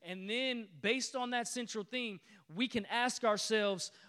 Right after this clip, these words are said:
and we can ask God, "What do you want me to learn from this scripture that I read in its proper context?" 'Cause context is everything when it comes to the word of God. So here's what we're gonna do.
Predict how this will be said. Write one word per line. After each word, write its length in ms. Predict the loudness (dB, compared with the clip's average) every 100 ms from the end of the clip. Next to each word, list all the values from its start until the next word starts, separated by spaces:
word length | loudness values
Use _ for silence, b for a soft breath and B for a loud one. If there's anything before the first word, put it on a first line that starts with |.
| B
and 220 | 0 4
we 80 | 4
can 140 | 4
ask 240 | 4 2 4
God, 400 | 6 6 4 2
"What 140 | 2
do 40 | 4
you 220 | 6 4
want 340 | 4 0 0
me 160 | 0 4
to 140 | 4
learn 520 | 4 0 0 0 -2
from 300 | -2 -2 -2
this 160 | 0 0
scripture 480 | 0 0 0 -2 -2
that 260 | 0 0
I 160 | 2 2
read 480 | 2 2 4 2 0
in 140 | -2 0
its 180 | 0 -2
proper 360 | -2 -2 -4
context?" 680 | -8 -8 -10 -14 -16 -20 -20 _ _ _ _ _ _ _ -14
'Cause 140 | -10
context 520 | -4 -2 0 -2 -2
is 160 | -4 0
everything 440 | 0 0 -2 -2
when 100 | 0
it 80 | -2
comes 240 | -2 -4 -4
to 60 |
the 100 | -2
word 160 | 0 0
of 80 | 2
God. 220 | 2 2 B -12
So 240 | -2 0
here's 300 | 2 0 2
what 160 | 0 0
we're 80 | 0
gonna 240 | 0 0
do. 320 | -2 -2 -2